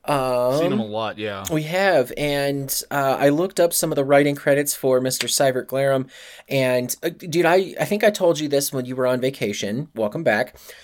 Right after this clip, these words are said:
Speaker 1: Um, but I
Speaker 2: Thank you.
Speaker 1: have been on a Beavis and Butthead kick for the last, like, week, and so I've been
Speaker 2: Oh, yeah,
Speaker 1: rewatching.
Speaker 2: yeah.
Speaker 1: I've been rewatch-, I was, I'm catching up on the newest series from twenty twenty-two, but I've been rewatching some of the stuff from when you and I lived together in twenty eleven.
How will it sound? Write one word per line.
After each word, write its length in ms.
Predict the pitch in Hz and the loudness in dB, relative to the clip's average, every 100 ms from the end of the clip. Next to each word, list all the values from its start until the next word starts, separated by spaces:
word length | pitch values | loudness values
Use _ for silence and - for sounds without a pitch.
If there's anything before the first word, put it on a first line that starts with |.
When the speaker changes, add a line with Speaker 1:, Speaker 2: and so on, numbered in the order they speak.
| - - | -8 0
Speaker 1:
Um, 340 | 135 120 110 - | 2 2 -2 0
but 180 | 143 - | 4 6
I 120 | 139 | 6
Speaker 2:
Thank 80 | 185 | 4
you. 20 | 214 | 0
Speaker 1:
have 120 | - | -2
been 140 | 180 | -2
on 120 | 156 143 | 0 -2
a 60 | |
Beavis 360 | 110 120 143 139 | -2 0 0 0
and 100 | 107 | -2
Butthead 380 | 107 101 107 - | -2 -2 -6 -6
kick 340 | - 67 - - | -6 -6 -6 -8
for 60 | |
the 80 | 120 | -2
last, 320 | 110 92 - | 0 0 -2
like, 180 | 95 95 | -4 -6
week, 400 | 104 160 - - _ _ - | -4 -6 -6 -18 _ _ -2
and 180 | 123 113 | 0 2
so 160 | 127 | 2
I've 120 | 123 139 | 4 2
been 100 | 127 | 0
Speaker 2:
Oh, 240 | 123 131 | -4 -2
yeah, 60 | 151 | 2
Speaker 1:
rewatching. 560 | - - - - 139 | 4 4 4 4 2
Speaker 2:
yeah. 180 | - 101 82 - - - | -2 -6 -12 -20 -20 -2
Speaker 1:
I've 120 | 135 | 0
been 100 | 135 | 4
rewatch-, 420 | 165 185 170 165 | 4 4 4 4
I 60 | 147 | 2
was, 160 | 127 | 2
I'm 240 | 147 143 143 | 0 0 -2
catching 320 | 160 156 175 | -4 -2 -2
up 140 | 165 | 0
on 80 | 165 | 0
the 80 | 139 | 2
newest 520 | 127 139 156 143 - | 2 2 4 2 0
series 360 | - 127 120 117 | -2 -2 -2 -4
from 100 | 117 | -8
twenty 240 | - 123 | -8 -6
twenty-two, 400 | - 123 110 127 | -6 -6 -4 -4
but 80 | 120 | -2
I've 100 | 113 | -4
been 140 | 113 | -4
rewatching 480 | 123 190 151 139 127 | -2 2 0 0 -8
some 160 | - 123 | -8 -6
of 60 | |
the 80 | 110 | -6
stuff 340 | - 110 107 | -4 -4 -4
from 140 | - 110 | -8 -8
when 140 | 107 | -6
you 100 | 127 | -6
and 100 | 143 | -4
I 40 | 110 | -6
lived 340 | 95 123 143 | -6 -6 -6
together 320 | 127 113 104 | -6 -6 -6
in 80 | 101 | -10
twenty 220 | - 104 | -10 -12
eleven. 440 | 90 101 107 53 | -8 -8 -8 -10